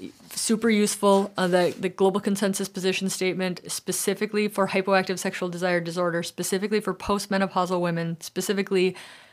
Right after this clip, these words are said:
uh, non-compounded testosterone, because we don't always know what's in it.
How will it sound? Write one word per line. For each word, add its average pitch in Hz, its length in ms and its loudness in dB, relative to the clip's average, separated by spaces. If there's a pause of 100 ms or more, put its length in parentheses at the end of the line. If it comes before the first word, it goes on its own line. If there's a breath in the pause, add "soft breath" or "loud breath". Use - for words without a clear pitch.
(140 loud breath)
uh, 160 320 0 (300)
non-compounded 180 1080 4
testosterone, 165 760 -2 (800)
because 185 220 -2
we 170 40 -4
don't 165 240 -2
always 165 240 0
know 165 140 0
what's 170 160 -2
in 160 140 -6
it. 160 160 -4